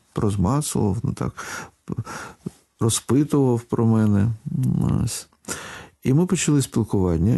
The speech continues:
і потім з іншими. Звичайно, Іван Світлічний на мене дуже велике враження. Ну, всі. Всі, з ким я, Зіновій Красівський, Опанас Заливаха,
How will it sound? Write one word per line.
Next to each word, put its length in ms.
і 40
потім 380
з 100
іншими. 680
Звичайно, 540
Іван 260
Світлічний 640
на 120
мене 200
дуже 280
велике 420
враження. 540
Ну, 120
всі. 500
Всі, 220
з 80
ким 200
я, 100
Зіновій 520
Красівський, 880
Опанас 420
Заливаха, 800